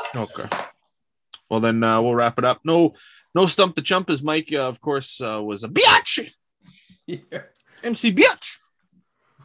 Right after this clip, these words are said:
Speaker 1: He'll love that when he listens to this. <laughs> But, uh, that'll take us out of here. Um,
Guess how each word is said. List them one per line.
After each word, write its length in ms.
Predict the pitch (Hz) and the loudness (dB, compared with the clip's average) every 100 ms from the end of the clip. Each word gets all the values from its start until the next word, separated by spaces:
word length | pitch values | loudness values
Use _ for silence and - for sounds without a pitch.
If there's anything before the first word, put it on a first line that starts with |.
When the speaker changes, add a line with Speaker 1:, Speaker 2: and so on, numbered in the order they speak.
| _ - | _ -8
Speaker 1:
He'll 140 | 143 | -2
love 180 | 123 123 | 0 0
that 200 | 123 123 | 0 0
when 80 | 127 | -2
he 100 | 110 | -10
listens 280 | 113 120 - | -10 -14 -12
to 80 | 110 | -8
this. 200 | 113 330 | -8 -10
<laughs> 60 | - - - - - - - - _ - - | -16 -16 -16 -16 -18 -18 -20 -20 _ -12 -4
But, 180 | 156 170 | 0 4
uh, 160 | 151 | 6
that'll 220 | 160 175 | 6 4
take 220 | 165 180 165 | 4 2 2
us 100 | 185 | 2
out 160 | 180 | 2
of 40 | 170 | 2
here. 220 | 185 185 - - - - - - | 0 -2 -8 -10 -10 -12 -20 -6
Um, 560 | 160 165 165 165 170 | -2 -2 -2 -4 -6